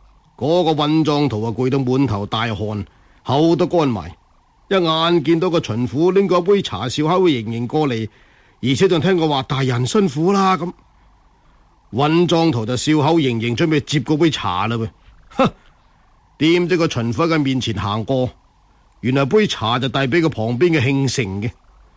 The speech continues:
慶成都唔客氣啊，揸嗰杯茶，「唉，真好味啦。」咁啊，慶成就講啦：「尹大人，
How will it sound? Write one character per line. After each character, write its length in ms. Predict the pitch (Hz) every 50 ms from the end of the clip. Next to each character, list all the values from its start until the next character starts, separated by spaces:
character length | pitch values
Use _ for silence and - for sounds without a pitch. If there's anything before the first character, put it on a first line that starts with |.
| _ _ _ _ _ _ _ _ _ _ _ _ _ _ _ -
慶 240 | 135 143 147 147
成 200 | 127 135 117 117
都 100 | 135 165
唔 100 | 156 135 123
客 160 | 123 131 -
氣 220 | 117 113 117 120 120
啊， 80 | - - _ _ _ - -
揸 160 | 190 180 175
嗰 100 | 170 175
杯 160 | 170 190 180
茶， 280 | - - 117 107 110 - _ _ _ - - - _ _ _ _ _ _ _ _ _ -
「唉， 720 | - 214 220 247 254 254 254 254 247 240 220 208 202 190 - -
真 300 | 175 - 202 208 202 180
好 140 | 156 - 180
味 500 | 160 160 175 185 185 175 151 135 135 135
啦。」 80 | 135 127
咁 200 | 107 117 131 135
啊， 60 | 123 - _ _ _ _ _ _ _ _ _ _ _ _ _ _ _ _ _ _ _ _ _ _ _ _ _ _ _ _ _ _ _ _ -
慶 220 | - 156 160 143
成 180 | 120 120 110 101
就 60 | 131
講 100 | 160 160
啦： 100 | 151 - _ _ _ - _ _ _ _ _ _ _ _ _ _ _ _ _ _ _ -
「尹 340 | 113 120 139 156 180 190 180
大 220 | 185 165 143 139
人， 300 | 139 127 113 92 80